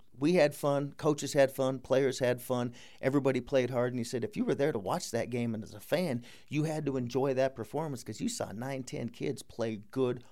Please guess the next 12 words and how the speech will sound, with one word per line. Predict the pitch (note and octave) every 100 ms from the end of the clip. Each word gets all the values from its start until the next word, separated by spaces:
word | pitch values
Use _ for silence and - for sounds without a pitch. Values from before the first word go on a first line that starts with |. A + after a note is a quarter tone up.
| - -
hard | - B2+ C#3 B2
basketball, | A2+ A#2+ - A2+ A2+ A2 - -
do | D#3 D#3+
a |
lot | D#3 D#3
of | D3
good | D3 C3
things." | C3+ F3 C3 A2
And | A2+
that's | E3 F3
a |
team, | - C#3+ C3+